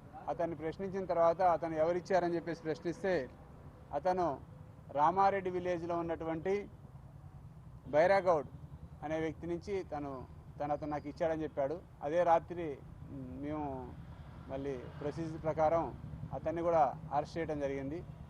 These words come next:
ఆ తర్వాత బైరాగౌడ్కి ఎవరు ఇచ్చారంటే దోమకొండలో ఉన్నటువంటి ప్రసాద్ గౌడ్, ఇంతకుముందు ప్రసాద్ గౌడ్ వైన్ షాప్ కూడా నడిపాడు,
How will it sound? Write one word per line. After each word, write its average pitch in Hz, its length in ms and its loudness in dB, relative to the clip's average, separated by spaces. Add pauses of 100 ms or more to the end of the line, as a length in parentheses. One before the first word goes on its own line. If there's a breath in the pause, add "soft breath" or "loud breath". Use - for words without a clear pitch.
(280)
ఆ 151 60 0
తర్వాత 165 360 6
బైరాగౌడ్కి 175 640 6
ఎవరు 170 160 4
ఇచ్చారంటే 165 640 2 (500)
దోమకొండలో 202 600 6
ఉన్నటువంటి 190 720 2 (160)
ప్రసాద్ 185 380 6
గౌడ్, 165 260 0 (420)
ఇంతకుముందు 160 360 -4
ప్రసాద్ 160 360 0
గౌడ్ 160 240 0
వైన్ 156 240 -2
షాప్ 156 200 2
కూడా 156 140 -2
నడిపాడు, 143 420 -2